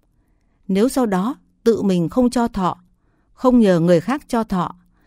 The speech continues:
thì phạm tội ni tát kỳ ba dạ đề. Ni tát kỳ ba dạ đề, như trên đã nói. Nếu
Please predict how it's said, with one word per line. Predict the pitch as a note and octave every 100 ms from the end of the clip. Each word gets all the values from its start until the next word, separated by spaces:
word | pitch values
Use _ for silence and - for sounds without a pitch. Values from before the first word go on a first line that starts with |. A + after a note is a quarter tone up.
| _ -
thì | G3
phạm | F#3 F3 F#3
tội | F3+ E3 - _
ni | A3 A3+ A#3+
tát | - D4 -
kỳ | F#3 D#3+ D3 _ _ -
ba | A3 A3 G#3
dạ | F3+ -
đề. | D#3+ D#3+ C3+ _ _ _ _ _ _ _ _ _ _ _ _ _ -
Ni | A3+ B3
tát | A#3 C#4+ -
kỳ | F#3+ F3 D3+ - -
ba | G#3+ A#3 A3
dạ | F#3 F#3
đề, | F3 E3+ D3 - _ _ _ -
như | A3+ A3
trên | - A3 G#3 F3
đã | D#3+
nói. | A3 F3 G#3 D4+ _ _ _ _ _ _ _ _ _ _ _ _ -
Nếu | G#3 A3